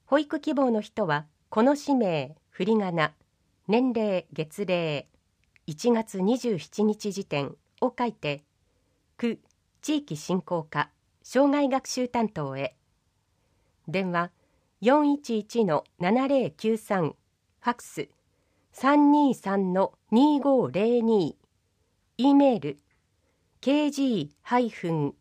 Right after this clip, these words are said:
ジーエーケーワイユーユーアットマークシティドット横浜ドットジェーピー。新春花木等寄せ植え教室。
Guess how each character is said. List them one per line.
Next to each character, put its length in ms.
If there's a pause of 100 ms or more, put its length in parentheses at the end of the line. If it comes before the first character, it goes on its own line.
(220)
ジ 140
ー 400
エ 40
ー 100
ケ 300
ー 20
ワ 160
イ 220
ユ 260
ー 20
ユ 420 (140)
ー 40
ア 40
ッ 140
ト 100
マ 120
ー 40
ク 320 (380)
シ 180
テ 120
ィ 240 (100)
ド 140
ッ 40 (160)
ト 320
横 300
浜 420 (100)
ド 140
ッ 60 (180)
ト 300
ジ 140
ェ 80
ー 120
ピ 400
ー。 100 (2500)
新 300
春 480 (160)
花 260
木 180
等 280
寄 140
せ 220
植 120
え 60
教 200
室。 380